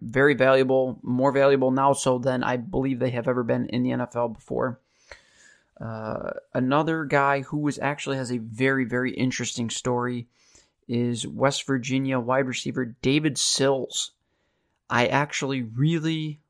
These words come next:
like this signing the more and more I look into it. He was a third-team All-American. He's a six-foot-three, two hundred and eleven pound wide receiver. Uh, in his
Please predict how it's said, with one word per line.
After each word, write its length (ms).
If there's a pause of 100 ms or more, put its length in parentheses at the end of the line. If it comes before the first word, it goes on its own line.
(140)
like 380
this 220
signing 460
the 80
more 680
and 240
more 300
I 60
look 200
into 300
it. 160 (540)
He 60
was 160
a 60
third-team 560
All-American. 920
He's 140
a 80
six-foot-three, 920
two 180
hundred 220
and 60
eleven 320
pound 340
wide 220
receiver. 540 (800)
Uh, 420
in 120
his 380